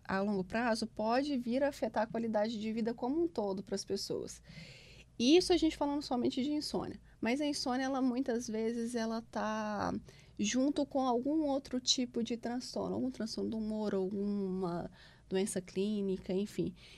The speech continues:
Então, pensando especialmente na insônia, a longo, a longo, a longo <laughs> prazo, ela pode, de fato, é, vir a ter alguma, alguma relação com a piora da qualidade de vida do indivíduo como um todo.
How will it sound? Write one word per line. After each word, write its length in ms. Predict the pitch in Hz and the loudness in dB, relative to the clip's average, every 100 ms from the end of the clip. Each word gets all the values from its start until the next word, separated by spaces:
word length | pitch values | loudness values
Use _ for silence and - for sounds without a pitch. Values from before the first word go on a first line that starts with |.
| - | 0
Então, 400 | 220 220 277 - - - - - | 2 4 2 2 -6 -20 -20 2
pensando 540 | 254 254 - 294 320 294 | 6 6 4 4 6 4
especialmente 720 | - 190 - 196 190 202 202 | 4 2 4 4 4 2 2
na 80 | 185 | 2
insônia, 460 | - 240 254 226 | 2 2 2 2
a 140 | - 240 | 2 2
longo, 340 | 269 247 220 - - | 2 2 0 -4 -8
a 160 | 196 208 | 0 2
longo, 320 | 226 208 180 - - - | 4 2 0 -6 -8 -2
a 100 | 190 | 2
longo 240 | 202 180 | 2 2
<laughs> 0 | |
prazo, 480 | - 254 247 208 208 - - 240 - | 6 8 10 8 4 -2 -8 -2 4
ela 200 | 214 247 | 8 8
pode, 400 | 233 233 247 240 | 8 8 8 6
de 160 | 269 | 4
fato, 680 | 269 - 220 214 226 254 247 | 4 4 4 4 2 2 2
é, 460 | - 202 196 196 202 | 4 4 6 4 2
vir 420 | 220 247 311 320 | 4 6 8 8
a 100 | 285 | 6
ter 440 | - 214 220 247 | 4 4 4 6
alguma, 800 | 254 247 226 226 247 269 269 262 | 4 2 2 2 6 6 6 6
alguma 360 | - 214 254 277 | 4 6 8 6
relação 640 | 277 254 226 254 226 226 254 - - | 6 2 0 0 0 0 -2 -10 -14
com 180 | - 294 | 0 4
a 80 | 311 | 4
piora 360 | 302 233 233 254 | 4 4 4 2
da 120 | 247 | 0
qualidade 540 | 247 226 214 208 214 | 2 2 2 0 0
de 140 | 220 196 | -2 0
vida 200 | 208 214 | 0 0
do 160 | 214 | 0
indivíduo 440 | 214 220 202 208 - | 2 2 0 0 0
como 220 | 254 302 | 0 0
um 40 | |
todo. 260 | - 165 | 0 0